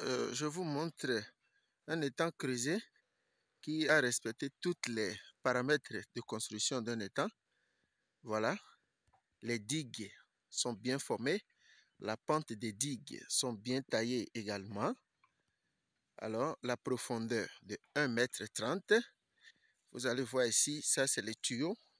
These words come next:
de vidange. Les tuyaux de cent soixante pressions,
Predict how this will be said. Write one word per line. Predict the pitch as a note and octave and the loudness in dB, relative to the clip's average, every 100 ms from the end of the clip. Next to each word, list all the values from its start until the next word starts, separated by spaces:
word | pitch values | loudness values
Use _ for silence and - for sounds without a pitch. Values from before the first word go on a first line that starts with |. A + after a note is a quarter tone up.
| - | -12
de | A2 | -8
vidange. | A#2 A2+ C#3 F#2 F2+ F#2 - _ - - _ _ _ - | -6 -2 -2 -2 -4 -6 -10 _ -20 -20 _ _ _ -12
Les | - | -6
tuyaux | - C3+ | -2 0
de | C3+ A2 | 0 4
cent | - C3+ | 4 4
soixante | - G2+ - B2+ A2 - - | 2 0 2 0 -2 -12 -10
pressions, | F#2+ G2 - D3 | -6 -2 0 0